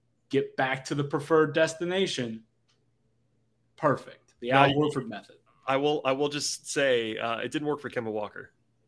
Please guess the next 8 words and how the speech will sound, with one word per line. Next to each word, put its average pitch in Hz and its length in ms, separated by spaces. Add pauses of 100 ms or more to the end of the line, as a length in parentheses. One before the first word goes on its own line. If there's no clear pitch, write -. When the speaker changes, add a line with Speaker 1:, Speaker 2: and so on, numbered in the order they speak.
(920)
Speaker 1:
Yeah, 143 140
Speaker 2:
But 113 100
Speaker 1:
Kemba, 180 300
Kemba's 147 300
Speaker 2:
he, - 80
Speaker 1:
just - 120
Speaker 2:
he, 156 100
Speaker 1:
cooked. - 160